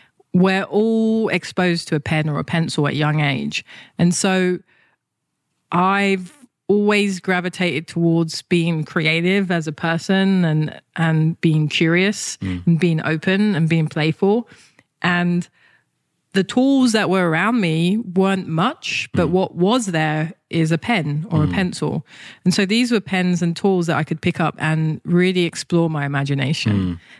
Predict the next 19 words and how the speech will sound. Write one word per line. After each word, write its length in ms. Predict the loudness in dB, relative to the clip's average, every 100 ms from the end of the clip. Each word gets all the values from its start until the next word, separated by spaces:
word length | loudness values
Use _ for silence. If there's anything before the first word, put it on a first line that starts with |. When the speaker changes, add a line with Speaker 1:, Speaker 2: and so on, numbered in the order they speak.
| -8
Speaker 1:
So 360 | 0 2 2
when 180 | 2 2
I 100 | 2
was 120 | 2
younger, 320 | 2 2 0
I'd 200 | 0 -2 -4
pick 160 | -4
up 100 | -2
a 60 | -2
pen 280 | 0 0 0
and 100 | 0
I'd 140 | 0
draw 220 | 0 -2
characters 800 | -2 -2 -2 -4 -4 -4 -4 -8 -14 -20 -20 _
or 120 | -2 0
places 800 | 0 0 0 -4 -6 -4 -8 -10 -20 -20 -6
or 140 | 0 0
spaces. 800 | 0 -2 -2 -4 -6 -6 -8 -12 -18 -20 -18 -4
And 540 | 0 2 0 0 -2